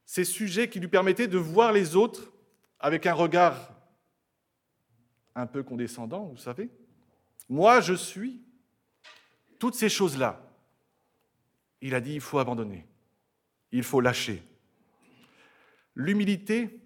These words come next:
chers amis, c'est la condition ultime du départ de cette course dont parle Paul. Accepter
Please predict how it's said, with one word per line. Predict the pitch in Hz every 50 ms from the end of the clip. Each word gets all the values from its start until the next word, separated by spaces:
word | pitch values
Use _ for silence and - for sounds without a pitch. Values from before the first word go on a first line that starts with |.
| _ _ _ _ _ _
chers | - - 156 143 135
amis, | 139 139 135 139 170 196 190 - _ _ _ _ _ _ _ _ _ _ _ _ _ _ _ _ _ _ _ _ _ _ _ _
c'est | _ - - 147
la | 143 139
condition | 143 - 202 202 170 175 160 - - - 123 110 95 87 - _ _ _ _ _ _ _ _ _ _ _ _ _
ultime | - 196 208 - - - - 135 107 98 90 69 - - _ _ _ _ _ _ _ _ _ _ _
du | - 143
départ | 135 151 131 - 151 151 143
de | 135
cette | 127 - 135 113 - _
course | - 143 117 - - - - - - - _ _ - _ _ _ _ _ _ _ _ _ _ _
dont | 117 113
parle | - - 113 101 101 98
Paul. | - _ 98 92 78 78 82 87 - _ _ _ _ _ _ _ _ _ _ _ _
Accepter | - 156 170 170 - - 185 170 175 - - 160 160 160